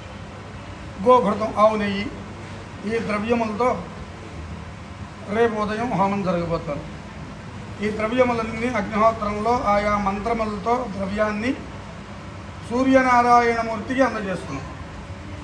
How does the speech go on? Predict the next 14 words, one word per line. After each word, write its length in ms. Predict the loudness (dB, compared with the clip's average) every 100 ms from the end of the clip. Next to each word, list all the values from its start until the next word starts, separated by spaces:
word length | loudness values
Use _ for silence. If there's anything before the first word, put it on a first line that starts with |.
| -12 -12 -8 -4
అగ్నిహోత్రం 520 | -2 2 2 2 0 0
ఏంటి, 300 | -2 -2 -2 -4 -8 -8 -4
సూర్యనారాయణమూర్తి 1080 | -2 0 4 4 6 4 2 -2 -6 -4 -2
ఏంటి, 240 | -2 -4 -6 -8 -8 -6 -4
ఈ 20 | -2
ద్రవ్యం 360 | -2 0 0 0
ఏంటి, 360 | -2 -4 -4 -6 -8 -10 -12 -8 0 4
మనమేంటి, 640 | 6 6 4 2 0 0 -2 -4 -10 -12 6
హోమం 300 | 8 8 8 4
ఏంటి, 200 | 2 -2 -6 -10 -12 -12 -10 -4
ఇవన్నీ 320 | -2 2 2 2
ప్రశ్నలే, 400 | 0 -2 -2 -4 -8 -14 -14 -14 -12 -12 -12 -12 -12 -12 -4
అంతే 180 | 0 2
కదా? 140 | 2